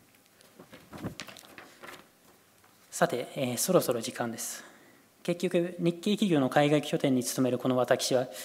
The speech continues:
一体どうすればできる人になれるのでしょうか。えー、外国人という名の特権を使って、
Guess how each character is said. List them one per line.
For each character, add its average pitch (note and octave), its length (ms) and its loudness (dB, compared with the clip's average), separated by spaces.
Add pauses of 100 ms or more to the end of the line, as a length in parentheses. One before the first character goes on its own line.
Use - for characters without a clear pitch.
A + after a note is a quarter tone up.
(140)
一 - 40 -8
体 E3 220 4
ど F3+ 100 0
う G#3 60 2
す - 100 0
れ C#3+ 60 0
ば B2 140 2
で B2+ 100 0
き D3+ 140 4
る C#3 40 0
人 C3 140 -2
に A#2+ 140 0
な A#2+ 100 2
れ C3+ 140 6
る C3 80 4
の A2+ 80 0
で A2 80 -4
し - 120 -2
ょ A2+ 40 -12
う - 20 -12
か。 - 140 -12 (1200)
え C3+ 160 0
ー、 B2+ 40 0
外 C3+ 200 4
国 F#3+ 160 -2
人 F#3 200 4
と F#3 100 0
い E3 40 6
う D#3+ 40 6
名 D#3+ 120 6
の D#3+ 120 6
特 D#3 180 -2
権 D3+ 180 2
を D3 60 2
使 - 160 0
っ C#3+ 140 2
て、 C#3+ 260 -4